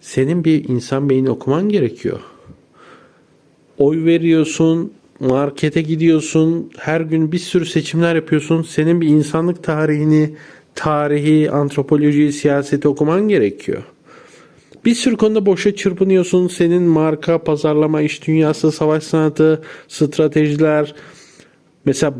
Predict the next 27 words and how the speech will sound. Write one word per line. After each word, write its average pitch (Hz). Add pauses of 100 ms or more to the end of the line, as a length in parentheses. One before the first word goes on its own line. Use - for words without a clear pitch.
manipüle 180
edilip 208
edilmediğini 214
anlamak 214
için 330
manipülasyon 247
okuman 175
gerekiyor. 110 (440)
İnsan 147
ilişkileri. 123 (280)
Sadece 220
fayda 214
da 214
değil, 233
beyninin 208 (1200)
hayat, 185
bir 240
kere 247
geldiğin 180
hayatta 185
esnek 233
diğer 240
yönlerini, 202 (500)
istisna -
yönlerini 208
kullanman 98
gerekiyor. -